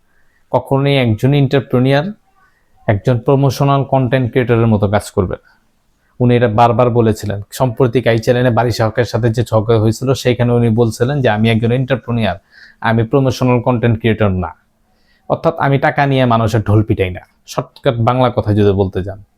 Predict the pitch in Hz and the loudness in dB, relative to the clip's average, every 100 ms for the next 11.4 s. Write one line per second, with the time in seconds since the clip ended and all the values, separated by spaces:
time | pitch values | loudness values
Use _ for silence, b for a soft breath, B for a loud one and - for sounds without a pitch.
0 | _ b b b b 131 120 - 127 113 | _ b b b b 0 0 0 -2 0
1 | 123 113 131 160 107 110 107 110 107 110 | 0 0 2 2 2 2 2 0 -2 -4
2 | - 110 156 220 _ _ _ 110 - 110 | 0 0 0 -2 _ _ _ -6 -2 -2
3 | 104 107 117 127 - - 117 107 104 101 | 0 2 2 2 -2 -4 0 0 0 0
4 | 98 95 107 135 - 107 120 127 - 127 | 0 0 -2 -4 -4 -2 -2 -2 0 0
5 | 120 - 110 101 110 104 104 - 117 180 | 0 0 0 2 2 0 -4 -2 -4 -4
6 | - _ _ _ _ _ - 117 117 120 | -8 _ _ _ _ _ 0 0 2 0
7 | 98 131 117 90 92 _ _ _ _ _ | 2 2 2 -4 -10 _ _ _ _ _
8 | _ _ - 131 117 120 120 110 107 - | _ _ -6 -2 0 2 2 2 0 0
9 | 113 107 - 117 120 113 110 98 101 113 | 0 0 -2 -2 -2 2 2 2 0 0
10 | 175 220 b b b 117 113 110 113 104 | -2 -6 b b b 0 0 2 0 0
11 | 107 92 120 196 | 0 2 2 0